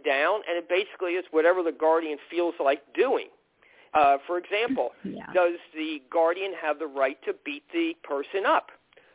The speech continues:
Speaker 1: Does the guardian have a right to use that person as slave labor? Does that guardian have the right to rape that person? And it's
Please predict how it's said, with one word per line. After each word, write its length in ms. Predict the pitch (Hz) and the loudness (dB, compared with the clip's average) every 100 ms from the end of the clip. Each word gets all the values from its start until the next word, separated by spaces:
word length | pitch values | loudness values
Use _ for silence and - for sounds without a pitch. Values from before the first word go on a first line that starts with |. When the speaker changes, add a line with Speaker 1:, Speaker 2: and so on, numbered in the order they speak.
| _ | _
Speaker 1:
Does 200 | 175 175 190 | 2 2 -2
the 80 | |
guardian 440 | 190 170 160 185 175 | -2 0 2 0 -4
have 220 | 156 151 | -2 -2
a 80 | 170 | -2
right 380 | 147 135 147 165 | 0 0 0 -6
to 80 | 175 | -12
use 320 | 151 151 160 170 | -10 -8 -8 2
that 200 | 151 - | 2 2
person 400 | 151 139 - 165 | -6 -6 -6 -8
as 100 | 156 - - | -8 -8 -2
slave 360 | 147 156 160 | 0 0 -2
labor? 420 | 208 262 277 104 - _ _ _ _ _ | 0 0 0 -8 -10 _ _ _ _ _
Does 200 | 156 160 | 0 2
that 240 | 160 156 - | 4 2 2
guardian 400 | 160 160 170 190 | 2 2 0 -6
have 260 | 160 156 | 0 0
the 80 | 170 | 0
right 360 | 160 143 143 - | 0 2 2 -2
to 80 | 196 | -6
rape 380 | 185 208 302 - - | 0 0 0 -2 0
that 240 | 131 - | 0 -2
person? 420 | - 117 - 92 - _ _ _ _ _ _ | -8 -8 -10 -20 -20 _ _ _ _ _ _
And 340 | 175 175 180 - _ _ _ _ _ | 2 2 0 -4 _ _ _ _ _
it's 180 | 196 | 0